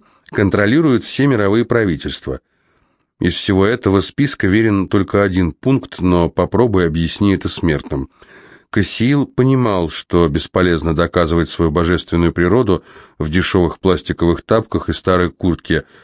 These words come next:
медленно погружаясь при этом в кресло-мешок. «Я только что взорвал человека», — сказал он.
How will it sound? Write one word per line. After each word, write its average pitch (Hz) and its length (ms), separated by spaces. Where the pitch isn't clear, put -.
медленно 85 480
погружаясь 90 640
при 87 180
этом 85 200
в - 80
кресло-мешок. 87 800
«Я 98 340
только - 320
что - 200
взорвал 92 420
человека», — 90 600
сказал 104 380
он. 90 240